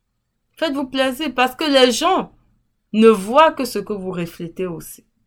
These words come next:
Si vous paraissez heureux, ils vont avoir l'impression qu'ils n'ont pas saisi quelque chose, mais qu'il y a quelque chose en vous que vous cachez peut-être ou quelque chose de mystérieux. Ils vont vouloir savoir.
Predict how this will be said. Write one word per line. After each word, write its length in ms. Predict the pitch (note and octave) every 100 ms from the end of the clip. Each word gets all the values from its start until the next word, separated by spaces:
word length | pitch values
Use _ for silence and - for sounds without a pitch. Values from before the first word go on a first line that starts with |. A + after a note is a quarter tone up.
| _
Si 240 | _ - B3
vous 140 | A3+
paraissez 640 | A3+ G3 F#3+ F#3 - A3 -
heureux, 440 | A3+ A#3+ A#3+ D#4 F4 _ _
ils 120 | F#3
vont 80 | F#3+
avoir 260 | G3+ G#3 A3+
l'impression 520 | G#3+ G3+ G3+ G3+ C#4+
qu'ils 200 | C#4+ A3+
n'ont 160 | F#3+ E3+
pas 180 | D#4
saisi 440 | F4+ - F#3+ F3+ A3
quelque 220 | F3 D#3+
chose, 260 | - A3 A3 _ _
mais 140 | F3 E3+
qu'il 140 | F#3
y 20 |
a 40 | -
quelque 200 | F#3+ -
chose 280 | C4 B3+
en 160 | F#3 E3
vous 420 | D#3 F#3+ A3+ G#3+
que 120 | F#3+
vous 140 | A#3 F#3
cachez 400 | - E3 - D4+
peut-être 400 | - E3+ D#3 E3+
ou 100 | F#3
quelque 200 | - F3+
chose 140 | -
de 80 | A#3
mystérieux. 720 | G3+ F#3+ - F#3+ F3 G3 G3+ F3 - _
Ils 100 | G#3+
vont 140 | D4
vouloir 400 | G4+ C4 A3+ A#3
savoir. 580 | A3+ G3 E3+ F3 F3 E3+